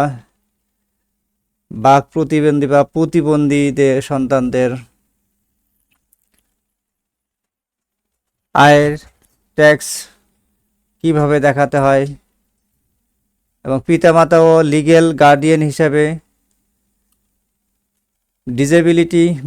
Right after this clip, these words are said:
বেনিফিট ক্লেম কিভাবে করবেন, তা আমরা আ-, আজ এই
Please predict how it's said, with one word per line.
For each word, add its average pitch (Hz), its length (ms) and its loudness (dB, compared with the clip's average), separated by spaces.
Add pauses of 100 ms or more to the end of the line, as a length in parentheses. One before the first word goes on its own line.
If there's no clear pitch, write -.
(100)
বেনিফিট 160 460 2 (100)
ক্লেম 156 240 0 (600)
কিভাবে 151 360 0 (120)
করবেন, 139 320 0 (1200)
তা 143 80 4 (140)
আমরা 139 220 2 (240)
আ-, 127 180 -4 (880)
আজ 135 140 -2 (680)
এই 147 80 2